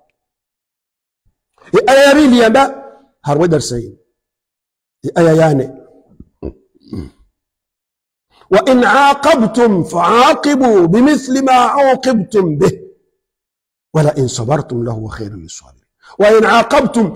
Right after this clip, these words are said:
e, kanga mlirao na hii, mwamdede na inga mlirao bi. "Wa in 'aqabtum", e, kanga mlirao na hii, mli-, mlirao na hii, "fa'aqibu", na mlire na hii, "bimithli ma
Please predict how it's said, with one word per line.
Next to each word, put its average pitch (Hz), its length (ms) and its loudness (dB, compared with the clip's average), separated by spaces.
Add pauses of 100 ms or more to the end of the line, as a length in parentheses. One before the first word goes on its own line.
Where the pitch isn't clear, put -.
(160)
e, 190 100 2
kanga 262 360 2
mlirao 262 560 2
na 240 280 2
hii, 226 680 0 (280)
mwamdede 247 560 2
na 254 160 4
inga 254 200 2 (100)
mlirao 226 580 2
bi. 262 220 0 (640)
"Wa 160 140 -12
in 185 160 2
'aqabtum", 233 840 0 (440)
e, 170 80 -2
kanga 233 280 0
mlirao 254 520 2
na 233 200 2
hii, 226 200 2
mli-, 220 560 -2
mlirao 220 300 -2
na 233 180 0
hii, 233 360 -2 (200)
"fa'aqibu", 254 720 0 (100)
na 247 120 2
mlire 247 500 2
na 247 180 -2
hii, 202 400 2
"bimithli 185 520 -2
ma 165 120 -2